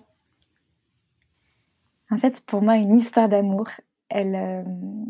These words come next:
elle se vit dans l'égalité, c'est-à-dire qu'on est égal à égal et personne n'est sur un piédestal.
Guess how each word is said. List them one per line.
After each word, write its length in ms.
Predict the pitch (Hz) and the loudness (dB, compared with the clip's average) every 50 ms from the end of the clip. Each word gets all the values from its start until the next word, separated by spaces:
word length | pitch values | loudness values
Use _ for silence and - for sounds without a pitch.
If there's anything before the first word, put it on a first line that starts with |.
| - - _ _ _ | -14 -16 _ _ _
elle 220 | - - 214 214 220 | 0 2 2 2 2
se 160 | - - 247 | 2 2 2
vit 420 | 233 208 202 220 226 247 247 254 _ _ _ _ - _ - | 2 2 2 0 0 0 0 -2 _ _ _ _ -16 _ -6
dans 320 | 190 214 202 196 190 - - - | -4 -2 0 0 -2 -4 -2 0
l'égalité, 640 | 220 240 277 226 277 247 226 240 233 - 226 240 | 4 4 6 6 6 4 4 2 2 2 0 0
c'est-à-dire 420 | 233 - 214 202 202 190 202 208 208 | 0 -2 -2 -2 -2 -2 -2 -4 -2
qu'on 180 | - 214 208 | -2 0 0
est 160 | 208 196 - | 0 0 0
égal 300 | - 247 247 220 254 240 | 2 2 4 6 6 4
à 80 | 233 214 | 4 4
égal 260 | 202 196 202 226 262 | 4 4 4 4 4
et 60 | 247 | 2
personne 360 | 233 233 233 - - - 240 233 | 0 -2 -4 -4 2 4 4 4
n'est 80 | 220 | 4
sur 180 | 214 - 202 185 | 2 -2 -6 -6
un 100 | 185 185 | -8 -6
piédestal. 560 | - 226 202 220 208 - - - 208 226 240 | -4 -2 -2 -2 -2 -2 -4 -2 -2 -2 -2